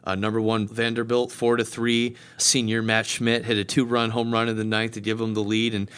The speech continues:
he entered the game with zero career home runs. So, I mean, just another guy stepping up, um, just like they had last year. And Isaiah Page came in to close it out in the ninth, loaded the bases, and, and finally got a fly out to center field to end the game. And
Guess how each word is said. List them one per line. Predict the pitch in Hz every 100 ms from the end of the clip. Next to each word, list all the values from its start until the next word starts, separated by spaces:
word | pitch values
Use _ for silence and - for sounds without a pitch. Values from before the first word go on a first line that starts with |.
| - -
he | 113 113
entered | 113 117
the | 110
game | 101 110
with | 101 95
zero | 107 120 123 120
career | 120 117 117 113
home | 107 120 107
runs. | 104 113 131
So, | 107
I | 95
mean, | 95
just | 107 104
another | 90 95 104
guy | 101 101 101 - - -
stepping | - 113 104 110
up, | 104 123 -
um, | 104 85
just | 101 95
like | 101
they | 95 95
had | 101 95
last | 92 104 -
year. | 117 120
And | 104 92 - - -
Isaiah | 107 107 110 104
Page | 107 113 113 113 110 -
came | 110 104
in | 104 113
to |
close | 98 110 110 107
it |
out | 101 110
in |
the | 107
ninth, | 101 104 117 117 - - - -
loaded | 90 107
the | 113
bases, | 110 113 113 - 113 117 113
and, | 104 95
and | 82 101 95
finally | 98 104 104
got | 101 98 98 -
a | 95 92
fly | - 110 107
out | 101
to | -
center | - 107 98
field | 120 110 98
to | 101
end | 101
the | 98
game. | 101 110 117 92
And | 90